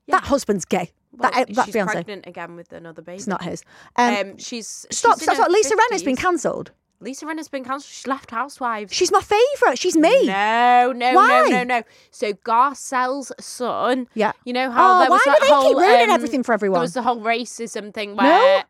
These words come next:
Speaker 1: oh, you've not got to this point. So basically, Garcelle's son,
Speaker 2: Yeah.
Speaker 1: obviously Erica asked him for the threesome.
Speaker 2: Yeah, I wish the sons are
Speaker 1: Then
Speaker 2: annoying. Go
Speaker 1: I,
Speaker 2: away.
Speaker 1: I can't remember. At some point, he kept getting racist Instagram comments and tweets.
Speaker 2: Oh, I vaguely remember him. Okay.
Speaker 1: Something, I can't, don't quote me. Anyway,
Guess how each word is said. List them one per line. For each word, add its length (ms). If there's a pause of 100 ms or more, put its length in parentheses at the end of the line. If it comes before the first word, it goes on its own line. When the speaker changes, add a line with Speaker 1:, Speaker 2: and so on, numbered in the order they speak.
(140)
Speaker 1:
oh, 220
you've 240
not 140
got 180
to 60
this 160
point. 260 (180)
So 160
basically, 480
Garcelle's 680
son, 480
Speaker 2:
Yeah. 140
Speaker 1:
obviously 380
Erica 300
asked 240
him 100
for 80
the 100
threesome. 560
Speaker 2:
Yeah, 140
I 60
wish 180
the 140
sons 220
are 60
Speaker 1:
Then 200
Speaker 2:
annoying. 280
Go 100
Speaker 1:
I, 80
Speaker 2:
away. 120
Speaker 1:
I 120
can't 280
remember. 380
At 80
some 400
point, 580 (380)
he 600
kept 260
getting 300
racist 960
Instagram 800
comments 480
and 160
tweets. 280
Speaker 2:
Oh, 120
I 120
vaguely 460
remember 440
him. 320
Okay. 120
Speaker 1:
Something, 380
I 140
can't, 480
don't 180
quote 200
me. 160
Anyway, 360